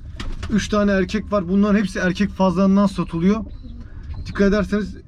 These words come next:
verdiğim kuşların arasında iki tane dişi vardı. Komple erkekti kuşlar.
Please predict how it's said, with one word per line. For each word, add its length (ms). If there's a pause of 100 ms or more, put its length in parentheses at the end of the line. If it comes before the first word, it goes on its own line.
(200)
verdiğim 280
kuşların 280
arasında 420 (120)
iki 160
tane 280
dişi 240
vardı. 380 (380)
Komple 400
erkekti 500
kuşlar. 380